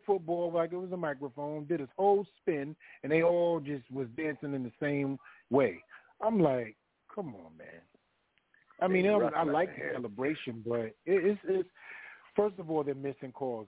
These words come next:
Speaker 1: Dan. And I don't even wanna go to our game because that makes it, you know, just biased in some people's eyes. But these little ticky-tacky, either holding or pass interferences, and especially off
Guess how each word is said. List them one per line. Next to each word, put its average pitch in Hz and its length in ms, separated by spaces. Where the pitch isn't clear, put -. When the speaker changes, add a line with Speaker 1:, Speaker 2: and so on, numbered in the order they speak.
Speaker 1:
Dan. 110 280
And 139 140
I 147 80
don't 156 140
even 147 220
wanna 131 180
go 127 180
to 123 60
our 127 320
game 117 320
because 107 460
that 131 180
makes 131 320
it, 117 240
you 139 100
know, 107 260
just 107 320
biased 107 480
in 101 100
some 104 140
people's 92 420
eyes. 82 240
But 143 180
these 180 300
little 151 360
ticky-tacky, 143 1080
either 135 320
holding 143 560
or 123 140
pass 143 400
interferences, 139 880
and 135 140
especially 156 520
off 139 220